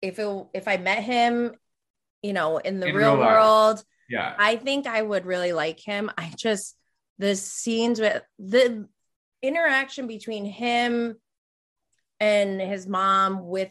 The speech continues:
Speaker 1: the other ladies, that dynamic doesn't work for me. I don't,
Speaker 2: Yeah.
Speaker 1: I'm not a fan of that. But
Speaker 2: I, I feel like, uh, like Brooks, it's what Gia is, is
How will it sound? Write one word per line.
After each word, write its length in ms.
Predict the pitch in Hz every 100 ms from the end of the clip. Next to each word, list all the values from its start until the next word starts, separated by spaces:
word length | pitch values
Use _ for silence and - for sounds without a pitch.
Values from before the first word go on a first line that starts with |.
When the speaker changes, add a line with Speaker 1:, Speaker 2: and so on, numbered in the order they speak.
| _
Speaker 1:
the 140 | 190 -
other 300 | 180 190 180
ladies, 640 | 170 175 214 247 262 208
that 280 | 190 208 202
dynamic 680 | 214 214 196 185 208 233 226
doesn't 320 | 190 185 165
work 260 | 156 165 -
for 160 | 247
me. 360 | 240 247 247 247
I 320 | - 175 170 170
don't, 320 | 175 165 151
Speaker 2:
Yeah. 100 | 113
Speaker 1:
I'm 140 | 175
not 180 | 175 160
a 60 | 147
fan 280 | - 160 151
of 120 | -
that. 220 | 85 - _ _ _ _ _ _ _ _ _
But 320 | 170 160 147 _
Speaker 2:
I, 180 | - - - - _
I 120 | 151 160
feel 300 | - 170 175
like, 340 | 185 175 123 135
uh, 400 | 135 127 120 - - _ _ _ _ _ _
like 400 | 135 131 117 107
Brooks, 540 | 120 123 123 131 - -
it's 680 | 123 117 - - - - _ _
what 720 | 170 117 123 120 117 113 - 107 -
Gia 640 | - 113 127 139 127 - - -
is, 260 | 120 - _ _ -
is 520 | 117 127 185 - -